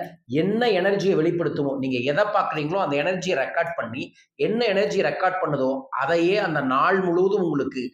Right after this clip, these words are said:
ரிப்பீட்டடா தர ஆரம்பிச்சிடும். அதனாலதான் நம்ம பெரியவங்க காலையில எழுந்த உடனேயே தயவு செஞ்சு உள்ளங்கைய பாரு, நம்மளோட சக்தி முழுவதும் உள்ளங்கையில இருக்கு.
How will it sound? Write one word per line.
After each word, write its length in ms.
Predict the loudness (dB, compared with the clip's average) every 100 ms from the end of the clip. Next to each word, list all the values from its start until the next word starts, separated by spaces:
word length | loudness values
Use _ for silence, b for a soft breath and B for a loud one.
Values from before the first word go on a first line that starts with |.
| b b -10
ரிப்பீட்டடா 880 | -4 -2 -2 -2 -4 -2 0 0 0 -4
தர 200 | -2 0
ஆரம்பிச்சிடும். 720 | 2 2 0 -4 -8 -14 -20 _ _ _ -8 -4
அதனாலதான் 720 | 0 2 4 4 2 2 0
நம்ம 280 | -2 -2 -2
பெரியவங்க 640 | 0 0 2 2 0 -2 -2
காலையில 500 | 0 2 2 0 -2
எழுந்த 400 | 0 0 0 0
உடனேயே 680 | 0 0 0 -2 -4 -8 _ -6
தயவு 340 | 0 2 2 2
செஞ்சு 520 | 0 -2 0 -2 -2 -8 _ -2
உள்ளங்கைய 680 | 2 4 4 4 4 2
பாரு, 760 | 0 0 0 0 0 0 -2 -6 _ _ _ _ _ _ _ b b -6
நம்மளோட 280 | -2 0 0
சக்தி 500 | 0 -2 -4 -2 0
முழுவதும் 440 | 2 2 2 2
உள்ளங்கையில 440 | 2 4 4 4 2
இருக்கு. 540 | 0 -2 -4 -6 -8